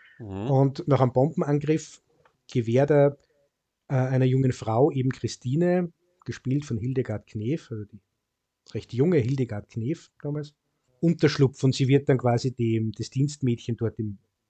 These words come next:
Speaker 2: im Haus. Die beiden verlieben sich, ähm, aber es ist ein bisschen kompliziert aufgrund des Standesunterschieds.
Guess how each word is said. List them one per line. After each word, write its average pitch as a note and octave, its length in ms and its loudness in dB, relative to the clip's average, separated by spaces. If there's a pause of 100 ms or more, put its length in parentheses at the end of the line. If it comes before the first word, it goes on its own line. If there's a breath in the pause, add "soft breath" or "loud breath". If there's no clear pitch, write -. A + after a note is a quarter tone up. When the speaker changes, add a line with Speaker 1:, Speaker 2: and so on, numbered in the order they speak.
(140)
Speaker 2:
im G#2+ 180 -10
Haus. G#2+ 460 -6 (840 soft breath)
Die A#2+ 60 -8
beiden A#2+ 300 -2
verlieben E3+ 420 2
sich, - 480 -2 (720)
ähm, C3 500 4
aber C#3+ 260 6
es C3+ 140 0
ist C#3+ 120 0
ein C#3 80 -2
bisschen C#3 240 -8
kompliziert C3 580 0
aufgrund B2+ 340 -4
des B2+ 80 -4
Standesunterschieds. B2+ 1300 -6